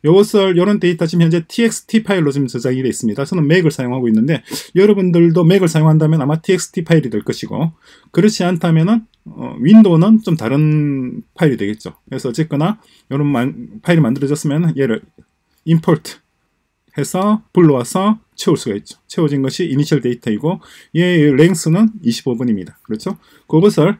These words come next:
이렇게 옵션 A, 옵션 B, 옵션 C, 그리고 등등의,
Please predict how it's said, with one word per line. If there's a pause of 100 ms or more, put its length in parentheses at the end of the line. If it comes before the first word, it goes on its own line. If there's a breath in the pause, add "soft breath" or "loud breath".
이렇게
옵션
A,
옵션
B,
옵션
C, (580)
그리고
등등의,